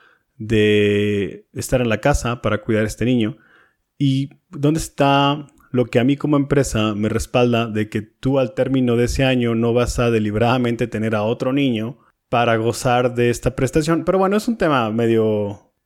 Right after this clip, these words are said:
shady y medio, eh, escabroso. Pero te digo, ojalá que se pudiera dar y ojalá que fuera de una manera regulada para que no provoque la, la explotación de este tipo de,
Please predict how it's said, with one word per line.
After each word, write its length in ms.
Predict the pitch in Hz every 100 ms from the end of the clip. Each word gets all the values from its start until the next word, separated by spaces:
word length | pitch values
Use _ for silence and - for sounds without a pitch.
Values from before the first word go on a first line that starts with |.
| _
shady 640 | - - 151 156 131 127 127
y 40 |
medio, 560 | 110 104 101 98 101 - _ - - _ -
eh, 200 | - - - 139 - 120 113
escabroso. 840 | 120 - 127 131 151 - 101 104 _ -
Pero 420 | 123 120 123 123
te 80 | 143
digo, 280 | 160 143 127
ojalá 300 | 131 131 180
que 80 | 180
se 100 | 175
pudiera 300 | 160 156 147
dar 260 | 147 170 123
y 60 |
ojalá 320 | 123 135 143 139
que 320 | 160 - 101 -
fuera 440 | - _ 147 147
de 80 | 147
una 120 | 147
manera 240 | 135 131
regulada 640 | 131 131 120 120 120 131 135
para 380 | 120 107 101 -
que 120 | 120
no 160 | 123
provoque 360 | - 131 123 131
la, 340 | 120 95 - _ _ _ _
la 100 | 120
explotación 840 | 117 - 131 131 131 - 151 139
de 80 | 127
este 160 | -
tipo 360 | 131 127 131 123
de, 440 | 110 101 95 107